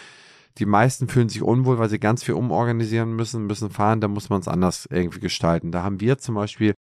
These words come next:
machen wir dann immer so zwei Tage im Mai oder Juni, wenn das Wetter an der No-, an der Nord- oder Ostsee schön ist und holen da alle zusammen und das machen wir dann stattdessen.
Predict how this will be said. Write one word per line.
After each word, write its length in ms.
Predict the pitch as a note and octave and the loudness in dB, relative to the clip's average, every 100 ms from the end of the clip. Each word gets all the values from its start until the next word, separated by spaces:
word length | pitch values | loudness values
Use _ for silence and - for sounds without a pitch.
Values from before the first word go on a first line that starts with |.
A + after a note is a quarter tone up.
| _ _ _ _ F#2+ | _ _ _ _ -2
machen 300 | F#2+ G#2 F#2+ | -2 0 -2
wir 200 | F#2+ F2+ | -2 -2
dann 200 | F#2+ F#2 | -4 -4
immer 160 | G2 | -2
so 100 | F#2 | -2
zwei 400 | - - - F#2 | -4 -6 0 0
Tage 300 | G2 F#2+ F#2+ | 2 0 0
im 80 | E2+ | 0
Mai 260 | E2+ F2 F#2 | 2 2 4
oder 140 | F2+ | 2
Juni, 420 | E2 F2+ F#2 F2+ | 0 2 2 0
wenn 80 | F#2 | -2
das 200 | F#2 - | -4 -4
Wetter 320 | F2 F#2+ F#2 - | -2 0 0 -2
an 120 | F#2 | -2
der 100 | F2+ | -2
No-, 160 | F2 E2 | -2 -2
an 140 | F#2 | -2
der 140 | F2+ F2 | -2 0
Nord- 260 | F2 F#2 | 0 0
oder 220 | F#2+ D#2+ | -2 -2
Ostsee 260 | - - F#2 | -4 -6 -8
schön 380 | - - F#2 F#2+ | -8 -2 0 2
ist 280 | F#2 F2+ D#2 | 0 0 -6
und 200 | F#2 F#2 | -4 2
holen 160 | F#2 | 2
da 80 | F#2 | 2
alle 240 | - F2 | 0 -2
zusammen 560 | - F#2+ F2+ F#2 F#2+ F2+ | -4 -6 -2 0 0 -6
und 160 | - F2+ | -6 -8
das 100 | F2 | -4
machen 220 | F2+ F2+ | -4 -4
wir 80 | E2+ | -4
dann 160 | E2+ | -4
stattdessen. 460 | - E2+ - E2 | -4 -8 -6 -8